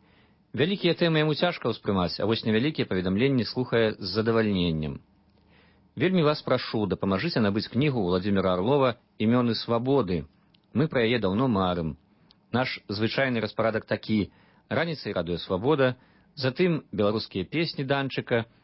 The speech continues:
адпачынак, чытанне кніг і газет, і зноў радыё «Свабода».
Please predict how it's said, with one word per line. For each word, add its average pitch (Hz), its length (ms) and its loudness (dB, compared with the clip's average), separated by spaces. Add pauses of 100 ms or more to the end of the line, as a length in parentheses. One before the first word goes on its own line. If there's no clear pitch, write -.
(120)
адпачынак, 135 720 -2
чытанне 101 420 -4
кніг 143 300 -8
і 87 80 -6
газет, 98 420 0 (380)
і 107 120 -2
зноў 151 340 2 (140)
радыё 123 360 -2
«Свабода». 90 640 -2